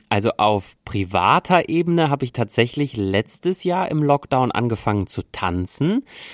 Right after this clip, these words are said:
Ähm, also ich habe als Teenie irgendwie halt so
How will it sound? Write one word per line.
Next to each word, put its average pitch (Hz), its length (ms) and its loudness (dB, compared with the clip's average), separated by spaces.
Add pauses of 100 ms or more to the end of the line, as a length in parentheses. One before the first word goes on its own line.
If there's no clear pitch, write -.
(240)
Ähm, 104 600 2
also 98 160 -2
ich 95 140 -4
habe - 80 -8 (140)
als - 240 -6
Teenie 127 280 2
irgendwie 98 380 -2
halt 95 160 0
so 101 100 -4